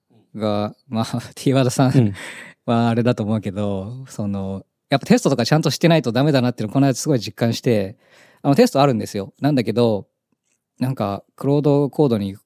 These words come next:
Speaker 1: やらせたらものすごいハマってて、二十分ぐらい経っても、こんなのすぐでしょみたいなのができてなかったんですよね。
Speaker 2: <laughs> うん、うん、うん。
Speaker 1: なんでかって思ったら、あのー、新しく作った Linux の環境、サンドボックス環境なんですけど、なんか Cメイクのオプションが間違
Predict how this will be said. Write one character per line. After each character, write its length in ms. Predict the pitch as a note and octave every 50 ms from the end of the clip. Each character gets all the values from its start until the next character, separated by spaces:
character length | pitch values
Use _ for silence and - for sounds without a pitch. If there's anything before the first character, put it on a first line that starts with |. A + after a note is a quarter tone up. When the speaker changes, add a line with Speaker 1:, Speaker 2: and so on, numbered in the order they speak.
| _ _ _ _ _ _ - -
Speaker 1:
や 120 | A2+ A2+
ら 60 | A#2
せ 120 | - D3+ C#3+
た 80 | C3+
ら 80 | A#2 G#2+
も 160 | G#2+ A2 A#2+
の 100 | C#3+ E3
す 120 | - -
ご 120 | G3 F#3+ C#3
い 20 |
ハ 120 | G#2+ A#2+ A#2
マ 100 | A#2+ A#2+
っ 80 | -
て 100 | - C3
て、 320 | - - G2+ F#2+ G2+ - -
二 140 | - A#2+ B2
十 120 | B2+ E3+ F3
分 160 | - G#3+ G#3
ぐ 60 | G#3
ら 80 | D3+ A#2+
い 140 | G#2+ G#2+
経 180 | - - - A2+
っ 40 | A2
て 140 | - A2 G#2
も、 200 | G#2 G#2 G2 G2
こ 140 | - D#3+
ん 60 | E3 F#3
な 80 | F#3
の 60 | C3+
す 120 | - - F#3
ぐ 80 | F3+ D3
で 60 | B2
し 80 | - -
ょ 40 |
み 100 | G#2+ G#2
た 80 | - G2+
い 20 |
な 60 | G2+ G#2+
の 60 | -
が 60 | A2
で 80 | C#3 C#3
き 60 | D#3
て 80 | B2
な 100 | A#2 E3
か 60 | F#3 C3
っ 80 | -
た 100 | - G2
ん 40 | G2
で 120 | - B2+
す 100 | A2+ G2+
よ 60 | G#2 A2+
ね。 140 | A#2+ G#2
Speaker 2:
<laughs> 20 | -
う 40 | -
ん、 40 | G#2+
う 20 | F#2+
ん、 40 | - - - -
う 40 | C#3
ん。 20 |
Speaker 1:
な 100 | D#3 G3+
ん 40 | G#3+
で 80 | E3+ -
か 100 | B2 A#2
っ 20 |
て 180 | - _ - A#2+
思 120 | A2 A#2+
っ 20 | A#2 -
た 120 | - A2+
ら、 320 | B2+ C#3+ C3+ A#2 G2+ - - _ _ - - _ _ _ _ _ _ _
あ 180 | - A2+ A2+ A2
の 720 | A2 G#2+ G#2+ G#2+ G#2 G2+ G2+ G2+ G2+ G2+ G2+ G2 - - _ _ _ _ _ _ _ _
ー、 80 | - C#3+
新 160 | E3+ F#3+ G#3
し 100 | G3 -
く 100 | - C3+ A2+
作 160 | - - C#3+
っ 20 |
た 160 | - - A#2
Linux 380 | G#2 A2 A2 B2 B2+ - - C3+
の 80 | C3+ B2+
環 220 | - B2+ A#2+ A#2
境、 260 | - - B2 A#2+ B2 A#2+
サ 100 | C3 B2+
ン 40 |
ド 60 | C3 C3+
ボ 80 | C3+
ッ 40 | C3
ク 60 | -
ス 60 | -
環 140 | - D#3 -
境 120 | - A2 G2
な 100 | F#2+ F#2
ん 40 |
で 60 | F2+ F#2
す 80 | -
け 100 | - G#2
ど、 300 | F#2 A2 G#2+ G2+ F#2+ - _
な 80 | - B2+
ん 40 | A#2
か 80 | A2
C 220 | - - - F#3 G#3
メ 100 | G#3+ G#3+
イ 60 | F#3+
ク 100 | - B2
の 100 | G#2 G2+
オ 40 | G2+
プ 100 | - -
シ 80 | -
ョ 20 | D3
ン 40 | C3
が 60 | B2+
間 120 | A2 A2+
違 40 | A2+